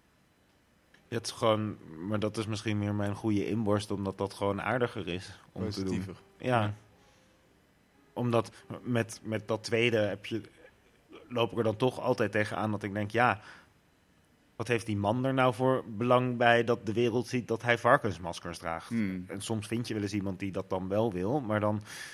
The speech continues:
Speaker 1: heb ik zelf toch altijd een beetje van, dan vind ik het wel interessant om dat te laten zien, maar dan denk ik toch altijd, "Hij gaat er spijt van krijgen."
Speaker 2: Ja.
Speaker 1: En,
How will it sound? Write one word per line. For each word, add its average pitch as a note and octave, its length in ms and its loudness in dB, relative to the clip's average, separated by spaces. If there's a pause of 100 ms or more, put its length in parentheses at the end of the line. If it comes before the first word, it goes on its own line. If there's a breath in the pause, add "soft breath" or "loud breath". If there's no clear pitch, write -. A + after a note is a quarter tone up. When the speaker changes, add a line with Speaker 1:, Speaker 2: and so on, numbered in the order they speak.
(640 loud breath)
Speaker 1:
heb C#3+ 220 -6
ik A2 100 -8
zelf A#2+ 300 4
toch - 200 2
altijd B2 320 4
een B2 100 0
beetje A#2+ 360 2
van, A#2 320 0 (420)
dan A#2+ 400 2
vind A#2+ 160 2
ik A2+ 60 -2
het A#2 100 0
wel A#2+ 160 2
interessant A#2 420 0
om A2 100 -2
dat A2 140 2
te A#2 80 -4
laten G#2+ 260 2
zien, A2+ 200 -2
maar B2 140 0
dan A2+ 120 -4
denk A2 160 -4
ik A2 120 -2
toch B2+ 180 -4
altijd, G#2+ 300 -2
"Hij F2+ 140 -4
gaat - 200 -8
er A2 120 -6
spijt F#3+ 360 -4
van D#3+ 180 -6
krijgen." D#3 760 -2
Speaker 2:
Ja. A2 200 4
Speaker 1:
En, G#2+ 120 -2